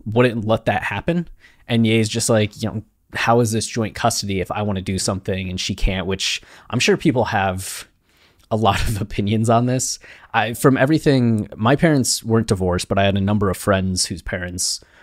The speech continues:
were, and everything was always, like, very structured and agreed upon ahead of time. And it felt like whenever there were last minute things going on, uh, like, sudden,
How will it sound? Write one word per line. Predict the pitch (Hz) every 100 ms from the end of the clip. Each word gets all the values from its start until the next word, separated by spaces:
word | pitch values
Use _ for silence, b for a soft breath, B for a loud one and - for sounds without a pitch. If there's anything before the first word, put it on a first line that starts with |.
| b
were, | 90 101 113 131
and | 98
everything | - 123 135 156 131
was | 104
always, | 104 104 104
like, | 95
very | 92 85 101 101 95
structured | - - 107 95 - 95 90 87 - b b b -
and | 110
agreed | 98 101 110
upon | 95 - 104 95 92 87
ahead | 101 -
of | 92
time. | - 82 85
And | 95
it | 92
felt | 135
like | 135 104
whenever | 107 - 110 110
there | 98 101
were | 95 92 92 101 b b b b b b _
last | 107 104 113 123 117
minute | 107 107 -
things | - 113 107 135 143 -
going | 147 147
on, | 147 147 151 147 - -
uh, | - 104 95
like, | 95 95 - - - b b b b
sudden, | - - 110 110 110 110